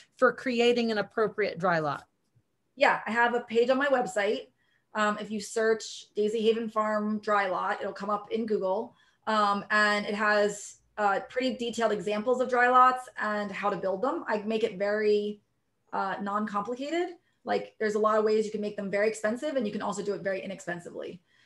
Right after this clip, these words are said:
Speaker 2: Um, if you need help, just message me or email me, and I'm glad to give you some input as well.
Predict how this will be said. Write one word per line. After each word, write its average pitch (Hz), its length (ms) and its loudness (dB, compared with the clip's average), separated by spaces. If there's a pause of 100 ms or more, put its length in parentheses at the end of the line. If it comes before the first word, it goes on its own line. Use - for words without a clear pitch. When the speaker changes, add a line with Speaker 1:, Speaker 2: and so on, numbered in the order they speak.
(180)
Speaker 2:
Um, 180 380 -2 (220)
if 220 120 0
you 226 80 -4
need 254 140 0
help, 247 280 2
just 214 200 -4
message 214 340 0
me 220 280 0
or 202 340 0
email 214 240 -2
me, 247 100 -2
and 247 100 0
I'm 196 160 -6
glad 196 200 -4
to 180 60 -4
give 190 100 -6
you 180 80 -6
some 175 140 -10
input 165 240 -8
as 180 120 -8
well. 170 320 -8